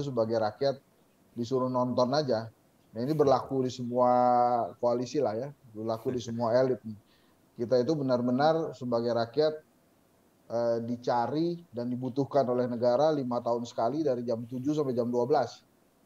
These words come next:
Setelah jam tujuh, jam dua belas silakan saksikan sandiwara dan, eh, apa yang kami lakukan gitu. Nah, itu mudah-mudahan saja dengan gerakan perubahan ini,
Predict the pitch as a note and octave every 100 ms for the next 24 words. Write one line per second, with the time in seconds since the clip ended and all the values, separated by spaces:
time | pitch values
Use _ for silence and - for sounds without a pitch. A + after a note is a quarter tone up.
0 | _ B3 - A2 B2+ B2 - - - _
1 | B2 B2+ B2+ A#2+ A#2+ A#2+ A#2 A#2+ D3+ D3+
2 | B2 A#2+ B2 A#2 - D#3+ D3+ G#2+ G#2 _
3 | _ _ _ A#2+ B2 A#2+ A#2+ B2 C3 C3+
4 | B2+ A#2+ B2 B2+ C3 A#2 A2+ A2+ A2+ A2+
5 | A2 G#2+ - _ _ A2+ A2+ C3 C3 -
6 | C3+ C3+ A2 - B2+ A#2 G#2+ F#2+ G2 G#2
7 | A2 A#2+ D3+ A#2 A#2+ A2+ A#2+ A#2+ B2 B2+
8 | A#2+ D3 E3 D#3 _ _ _ B2+ B2 B2+
9 | B2 B2+ A#2 B2 B2 A#2 C3 B2+ A#2+ C3
10 | B2+ C3 B2 D#3+